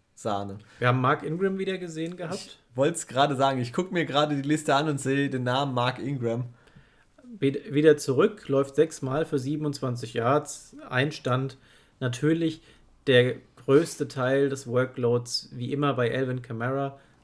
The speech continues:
Speaker 2: läuft neunzehn Mal, einundsechzig Yards, ein Touchdown. Keine überragenden Zahlen, aber unterm Strich hat dann doch alles gepasst und die Bucks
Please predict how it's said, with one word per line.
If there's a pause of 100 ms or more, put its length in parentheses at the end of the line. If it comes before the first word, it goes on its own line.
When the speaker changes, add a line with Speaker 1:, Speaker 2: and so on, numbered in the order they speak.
Speaker 2:
läuft
neunzehn
Mal,
einundsechzig
Yards,
ein
Touchdown. (280)
Keine (280)
überragenden
Zahlen, (380)
aber
unterm
Strich
hat
dann
doch
alles
gepasst
und (500)
die
Bucks